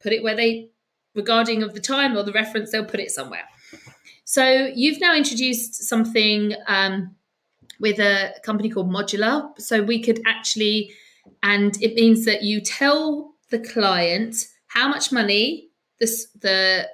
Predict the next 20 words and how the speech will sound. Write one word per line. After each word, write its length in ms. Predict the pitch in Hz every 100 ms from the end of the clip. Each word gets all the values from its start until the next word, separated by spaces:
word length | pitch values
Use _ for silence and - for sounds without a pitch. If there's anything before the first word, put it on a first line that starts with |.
| - -
payroll 680 | 277 285 269 262 254 254 254
and 160 | 202 190
the 60 | 196
P 240 | 233 214
A 60 | 208
Y 180 | 208 196
E, 200 | 190 190
everything's 400 | 208 220 285 285
gonna 220 | 294 285
cost, 380 | - 240 - -
and 100 | 208
it 60 |
kind 140 | 240 240
of 80 |
puts 160 | 240 -
it 40 |
into 160 | 226 233
a 40 |
third 360 | 233 240 233 226
party 440 | 214 208 220 202